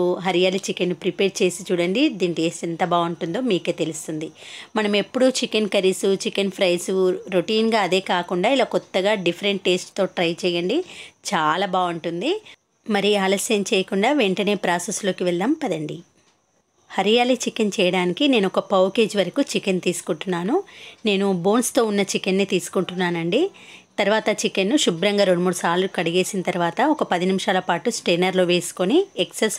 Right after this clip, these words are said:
వాటర్ అంతా తీసేసిన తర్వాత ఈ చికెన్ను ఒక బౌల్లోకి వేసుకోండి. దీనికి సరిపడా సాల్ట్ వేసుకున్నాను. తర్వాత ఒక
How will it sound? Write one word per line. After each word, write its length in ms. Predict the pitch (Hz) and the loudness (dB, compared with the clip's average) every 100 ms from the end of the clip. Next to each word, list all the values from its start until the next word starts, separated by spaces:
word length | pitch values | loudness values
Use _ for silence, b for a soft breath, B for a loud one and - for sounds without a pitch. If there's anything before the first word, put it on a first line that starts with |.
| 196 | 0
వాటర్ 240 | 180 190 | 2 2
అంతా 180 | 185 185 202 190 | 0 0 0 0
తీసేసిన 460 | 175 202 180 196 175 | 0 0 0 -2 -2
తర్వాత 420 | 175 170 170 269 381 B B B B 233 | 0 0 0 -4 -6 B B B B -2
ఈ 40 | - | -2
చికెన్ను 320 | 220 202 214 277 | 0 0 0 0
ఒక 80 | 208 | 2
బౌల్లోకి 360 | 185 185 185 170 | 2 4 2 2
వేసుకోండి. 480 | 170 - 175 165 269 370 B B B - 202 | 0 0 -2 0 0 0 B B B 0 2
దీనికి 280 | 226 226 226 | 2 2 0
సరిపడా 320 | 185 175 190 220 | 0 2 -2 0
సాల్ట్ 320 | 196 165 170 185 | 0 0 2 2
వేసుకున్నాను. 640 | 180 - 190 175 170 220 403 B B B - | 2 0 -4 0 0 2 0 B B B -2
తర్వాత 280 | 202 208 202 | 2 2 4
ఒక 80 | 302 | 4